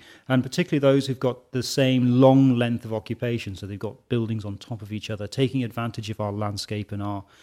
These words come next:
geology and the Roman way of doing stuff. So the preservation we've got here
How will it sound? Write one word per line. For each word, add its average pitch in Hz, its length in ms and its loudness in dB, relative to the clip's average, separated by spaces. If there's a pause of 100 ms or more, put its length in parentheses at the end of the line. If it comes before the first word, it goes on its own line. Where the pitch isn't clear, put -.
(180)
geology 120 760 -4
and 110 140 -4
the 107 60 -4
Roman 120 280 6
way 113 160 0
of 101 60 -4
doing 113 260 0
stuff. - 380 -8 (340)
So - 140 -10
the 104 80 -8
preservation 143 600 4
we've 110 140 -2
got 110 220 -4
here 147 440 6